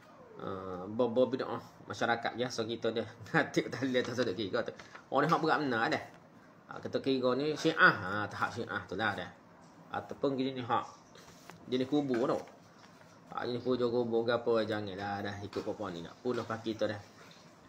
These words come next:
Syekh Azra'i berkata, haram bagi orang yang dikenal alim mengikuti ahli bid'ah. Ha, dia berkata, makruh-makruh ni biasa, tapi kalau orang alim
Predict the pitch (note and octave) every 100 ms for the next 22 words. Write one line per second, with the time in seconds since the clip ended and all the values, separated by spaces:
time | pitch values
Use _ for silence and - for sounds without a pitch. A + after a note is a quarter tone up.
0 | - - - - - - - - A#3 B3
1 | A#3 A#3 G#3+ C4+ B3+ A#3 A3+ C4 B3+ F3+
2 | - F#3+ G#3 C4 D4+ - - - - -
3 | - - - - - - - - - -
4 | - - D3 F#3 A#3+ A#3 C#4 C4+ A#3 A#3
5 | A#3 G#3+ G3 G#3+ A3 C#3 A2+ D#3 D#3+ E3+
6 | - E3 D#3+ D#3 G#2+ F#2 F#2 G#2+ G#2 A2+
7 | - F#3 A3+ - - - - - - -
8 | B2+ B2+ C3 B2+ A2+ C#3 D3 C#3+ F#3+ F3
9 | D3 - C#3+ D3+ D3 C#3+ D3 D#3